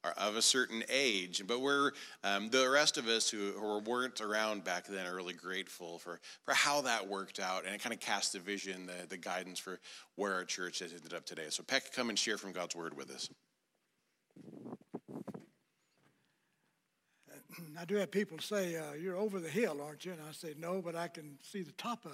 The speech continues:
Speaker 2: it up there." And, uh, I, I came B A, which is before Al.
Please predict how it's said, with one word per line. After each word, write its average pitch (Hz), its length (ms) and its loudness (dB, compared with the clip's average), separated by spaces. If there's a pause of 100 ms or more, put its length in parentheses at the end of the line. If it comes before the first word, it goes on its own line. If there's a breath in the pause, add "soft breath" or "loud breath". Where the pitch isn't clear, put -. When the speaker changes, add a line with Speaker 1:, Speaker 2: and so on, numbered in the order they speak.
Speaker 2:
it - 100 -14 (140)
up 127 140 -16 (120)
there." 147 320 -8 (720 loud breath)
And, 156 300 -10
uh, 147 180 -12 (680)
I, 180 360 0
I 190 40 2
came 190 360 0
B 202 260 6
A, 135 520 0
which 147 200 -14
is 143 140 -14
before 160 440 -8
Al. 135 420 -6